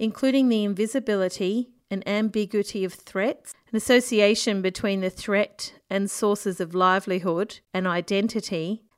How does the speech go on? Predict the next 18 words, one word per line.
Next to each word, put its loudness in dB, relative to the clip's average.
and 2
the 2
absence -2
of -2
resources 0
necessary -2
for -2
resolution -2
and -4
recovery. -4
Even 4
though 4
Deborah's 0
paper -2
was -4
about -2
the 0
exposure -2